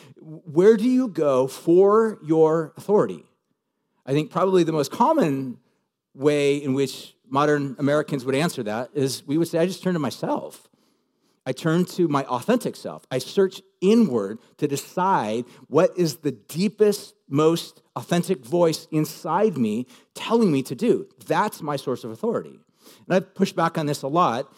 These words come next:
and I will continue to push back on it because I am deeply convinced it is a deeply flawed source of authority that will fail you. I've said this many, many times.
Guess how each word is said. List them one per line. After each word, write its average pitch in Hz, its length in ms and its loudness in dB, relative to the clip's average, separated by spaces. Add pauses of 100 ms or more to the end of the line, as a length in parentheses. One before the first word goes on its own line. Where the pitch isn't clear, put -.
and 135 80 -4
I 147 40 2
will 151 60 2
continue 214 400 4
to 127 60 -2
push - 180 -8
back 113 260 -6
on 110 100 -4
it 131 80 -6
because 131 280 -6 (100)
I 156 360 0 (220)
am 135 180 -2 (100)
deeply 196 400 2
convinced 104 580 -4 (160)
it 143 100 0
is 143 140 2
a 131 120 0 (180)
deeply 170 500 0
flawed 135 840 -2 (140)
source 131 540 -2 (220)
of 139 80 -8
authority 143 460 -2 (280)
that 151 180 -4
will 185 120 4
fail 220 280 4
you. 92 320 -4 (600)
I've - 60 -20
said 135 140 -10
this 143 160 -8
many, 208 260 4
many 123 180 -2
times. - 440 -18